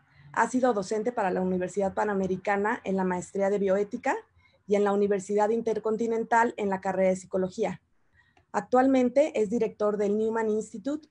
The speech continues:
institución académica para la capacitación y especialización de profesionales de la salud mental,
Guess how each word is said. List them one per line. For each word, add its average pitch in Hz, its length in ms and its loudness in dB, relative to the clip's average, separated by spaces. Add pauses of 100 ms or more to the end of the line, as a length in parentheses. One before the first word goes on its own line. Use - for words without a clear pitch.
institución 202 580 -4
académica 208 580 0
para 185 200 -2
la 180 120 -2
capacitación 190 880 -6
y 208 60 -2
especialización 185 880 -4
de 214 80 -2
profesionales 202 1040 -4
de 185 120 -4
la 175 120 -6
salud 190 260 -4
mental, 202 460 -2